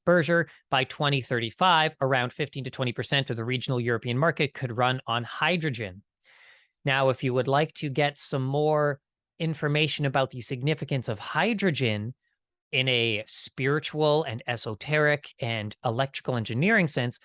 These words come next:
please go to Dan Winter at fractal field dot com and just search up hydrogen on his website, and you will see the importance of hydrogen, how it is one of the keys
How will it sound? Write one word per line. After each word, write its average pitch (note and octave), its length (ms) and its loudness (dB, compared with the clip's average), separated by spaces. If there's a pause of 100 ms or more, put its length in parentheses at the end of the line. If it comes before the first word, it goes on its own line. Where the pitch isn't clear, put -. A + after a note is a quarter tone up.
(140)
please F3+ 280 0
go D3 180 4
to C#3 420 -2
Dan C3 280 2
Winter C3 460 -2 (260)
at A#2+ 220 -2 (120)
fractal - 480 -2
field B2 240 0
dot A2 220 0
com E3+ 360 4 (280)
and B2+ 140 -2
just B2+ 280 2 (140)
search - 280 0
up C#3+ 120 0
hydrogen C#3+ 460 0
on B2+ 120 0
his A2 100 -6
website, C#3 480 0
and C3 180 -2
you D3+ 120 -6
will D#3+ 100 2
see E3+ 380 0 (460)
the C#3+ 180 0
importance C#3 600 -2
of B2 100 -2
hydrogen, B2 640 -2 (520)
how A2+ 500 2 (320)
it C#3 120 2
is A#2+ 260 2
one C3 280 0
of A#2 100 -4
the A2+ 120 -6
keys C3 580 -4